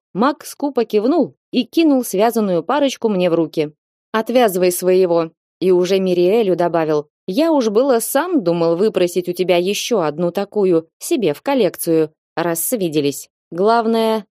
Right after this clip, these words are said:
даже информацию у Кора получил про фратов-младших. А ты так легко мне даришь кучную грозочку?»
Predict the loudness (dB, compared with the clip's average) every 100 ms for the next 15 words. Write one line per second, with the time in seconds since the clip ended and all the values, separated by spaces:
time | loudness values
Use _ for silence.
0 | _ -2 0 2 0 -2 -2 -4 -2 -2
1 | -2 0 0 0 0 -2 0 0 0 0
2 | -2 -4 -4 -4 -4 -4 -6 -4 -4 -4
3 | -4 -6 -2 0 -2 -4 -6 -8 -12 _
4 | _ _ -4 -4 0 -2 0 -4 0 -2
5 | -2 -2 0 2 2 0 0 0 0 0
6 | -4 -10 -6 -2 -2 -2 0 0 0 0
7 | 2 0 -2 -6 -6